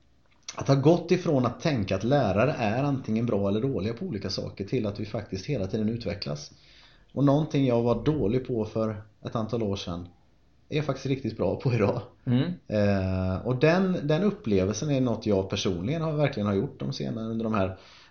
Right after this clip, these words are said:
Speaker 1: dryga femton åren som jag har varit lärare, liksom, att
Speaker 2: Mm.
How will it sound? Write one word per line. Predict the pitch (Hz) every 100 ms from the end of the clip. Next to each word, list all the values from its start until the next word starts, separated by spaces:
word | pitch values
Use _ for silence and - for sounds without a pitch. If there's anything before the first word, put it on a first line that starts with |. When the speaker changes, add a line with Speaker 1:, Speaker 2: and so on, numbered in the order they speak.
| _
Speaker 1:
dryga | 120 117 98 95
femton | 135 110 90 98
åren | 95 87
som | 90 98
jag |
har | 90
varit | 87
lärare, | 92 92 85 - -
liksom, | - - -
att | 110
Speaker 2:
Mm. | 107